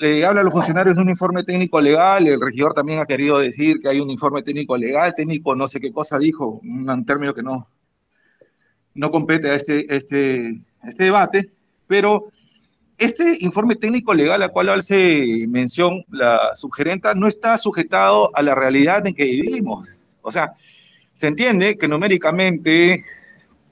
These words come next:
por números, por sumas, restas y todo lo demás, para decirlo de manera más clara, haya déficit, se entiende, pero no se está entendiendo ni poniendo en consideración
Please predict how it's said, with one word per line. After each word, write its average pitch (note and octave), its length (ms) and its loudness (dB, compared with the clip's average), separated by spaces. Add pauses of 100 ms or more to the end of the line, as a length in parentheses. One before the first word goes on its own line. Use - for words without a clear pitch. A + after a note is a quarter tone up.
por C3 200 0
números, D3+ 460 2
por B2 140 -2
sumas, C3+ 300 0
restas C3 500 0
y A2 40 -20
todo C#3 140 0
lo C#3 120 2
demás, B2 300 0
para G#2+ 180 -2
decirlo A#2+ 460 -2 (140)
de A2 80 -8
manera B2+ 220 0
más D3+ 160 -2
clara, D3+ 320 0 (840)
haya G3+ 280 0
déficit, C#3+ 420 -2
se C#3+ 100 -4
entiende, C3 440 0 (560)
pero D#3 220 2
no G3+ 120 2
se A3 120 2
está G3+ 420 0 (640)
entendiendo D#3 640 0
ni E3 120 4
poniendo E3+ 280 0
en G3+ 80 -2
consideración D3+ 920 0